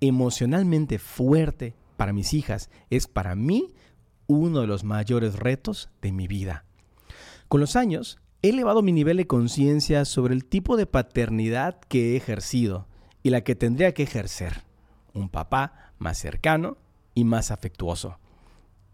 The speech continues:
Este podcast es para investigar y reportear qué tenemos que hacer para que seamos padres lo suficientemente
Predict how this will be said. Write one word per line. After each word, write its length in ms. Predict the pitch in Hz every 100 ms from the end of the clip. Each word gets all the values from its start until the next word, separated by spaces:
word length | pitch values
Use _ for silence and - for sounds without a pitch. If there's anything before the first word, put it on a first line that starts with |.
| _ _ _ _ _ _ _ _ _ _ -
Este 400 | 92 104 - 147
podcast 500 | 180 185 165 185 - - _
es 140 | 151 -
para 160 | 247
investigar 800 | 233 143 117 131 120 120 123 - _
y 200 | 113 117
reportear 720 | - 92 87 87 170 156 - - _ _
qué 120 | -
tenemos 420 | 190 294 262 240 -
que 180 | -
hacer 500 | 139 - 143 123 131 - _
para 180 | 120 113
que 80 | 110
seamos 380 | 123 110 98 -
padres 580 | - 123 160 208 - -
lo 220 | - 117
suficientemente 1080 | 113 123 113 113 147 151 120 123 156 185 190